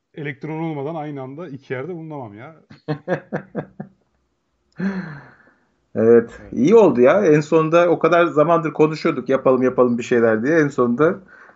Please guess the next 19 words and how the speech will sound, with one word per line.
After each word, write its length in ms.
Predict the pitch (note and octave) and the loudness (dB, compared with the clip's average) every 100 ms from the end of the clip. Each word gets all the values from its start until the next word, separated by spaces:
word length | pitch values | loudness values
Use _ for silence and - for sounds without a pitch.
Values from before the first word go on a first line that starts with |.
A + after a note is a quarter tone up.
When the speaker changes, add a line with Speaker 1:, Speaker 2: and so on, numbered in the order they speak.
| - | -20
Speaker 1:
Aynen. 200 | G#2 F#2 _ - | -20 -20 _ 0
Speaker 2:
bir 120 | C#3+ | 4
araya 200 | B2+ C3+ | 6 4
geldik. 520 | C3+ C#3 C3 G#2+ - _ _ _ A#2+ | 4 4 4 0 -10 _ _ _ -18
Speaker 1:
Biz 180 | D3 | -8
de 80 | F3+ | -8
seninle 380 | F3 F3+ F#3+ F#3+ | -8 -10 -10 -10
ilk 200 | G3+ G3 | -12 -12
kez, 300 | C#3+ A#2+ A#2+ | -14 -14 -14
değil 100 | A3+ | -16
mi? 60 | E3 | -10
Gerçek 440 | C3+ B2 - C3 | -8 -8 -12 -12
zamanlı 440 | B2 B2 A2+ A2 | -10 -10 -10 -14
sohbet 400 | G#2+ G#2+ - G2+ | -16 -18 -18 -20
ediyoruz. 500 | G2 F#2 F2+ _ _ _ _ _ _ _ _ _ _ _ | -20 -20 -20 _ _ _ _ _ _ _ _ _ _ _
Speaker 2:
Tabii, 220 | C#3 C#3 | 2 2
ilk 220 | A#2+ C#3+ - | 2 0 -2
kez, 180 | G2+ | 0
evet. 280 | A2+ G2+ F2+ | 2 0 -4